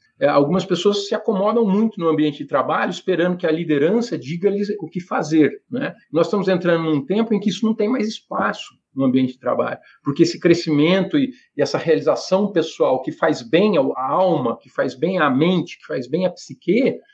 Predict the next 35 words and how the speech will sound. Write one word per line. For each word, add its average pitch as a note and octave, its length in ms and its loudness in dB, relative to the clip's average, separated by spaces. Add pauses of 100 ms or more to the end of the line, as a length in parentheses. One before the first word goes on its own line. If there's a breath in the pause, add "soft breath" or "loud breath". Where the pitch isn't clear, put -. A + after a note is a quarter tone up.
(120 soft breath)
ele D3+ 120 0
não A3+ 100 4
ocorre G#3+ 580 0
em D#3 60 0
experiências D3 680 0
onde D3 140 0
você C#3+ 260 -4
tem C#3+ 440 0
alguém D3 540 2
que D3 400 0
manda G#3 440 2
e A3 80 2
alguém D3+ 240 2
que D#3 100 0
obedece. A#2+ 580 -2 (120)
Nessa A3+ 380 2
relação, F3 880 2 (260)
você C#3+ 240 0
não G3 140 2
vai G3+ 160 4
ter E3+ 100 2
saúde C#3 420 0
psicológica, G#2+ 640 -4
nunca F3+ 320 2
vai - 180 0
ter, G#2+ 260 -10 (100)
né? D3 220 -6 (220 loud breath)
Então F3+ 100 0
é F3+ 60 2
preciso F#3 340 0
o - 60 2
quê? D3 160 2
Uma C3+ 160 4
relação D#3+ 600 2
de, E3+ 320 -2